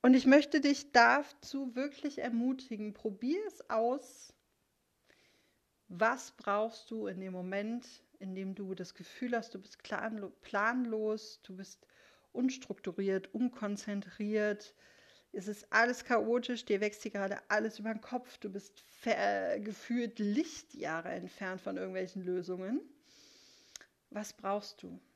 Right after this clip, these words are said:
Und manchmal ist es nur Verständnis und manchmal ist es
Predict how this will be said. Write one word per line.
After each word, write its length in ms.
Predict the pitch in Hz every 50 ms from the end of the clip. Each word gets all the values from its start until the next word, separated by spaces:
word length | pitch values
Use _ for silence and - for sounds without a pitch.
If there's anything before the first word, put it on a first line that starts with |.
| _ _ _ _ _ _ _ _ _ _ _ _ _ _ _ _ _ _ _ - -
Und 160 | 180 160 -
manchmal 640 | 202 202 233 254 - - 262 254 254 262 262 269 269 262 - _ _ _ _ _ _ _ _ _ _ _ _ _ _ _ _ _ _ _ _ _ _ -
ist 140 | 185 - 190
es 180 | 180 - -
nur 540 | 196 196 208 214 233 254 269 277 277 277 285 - _ _ _ _ _ _ _ _ _ _ -
Verständnis 1300 | - - 190 170 - - - - 202 208 247 254 254 - - 247 233 240 269 262 - - - - _ _ _ _ _ _ _ _ _ _ _ _ _ _ _ _ _ _ _ _ _ _ _ _ _ _ _ _ _ _ _ _ _ _ _ _ _ _ _ _ _ _ _ _ _ _ _ _ _ -
und 200 | - 180 175 180
manchmal 520 | 202 208 220 220 - - 226 226 208 185
ist 140 | 180 185 -
es 320 | 190 190 - - - -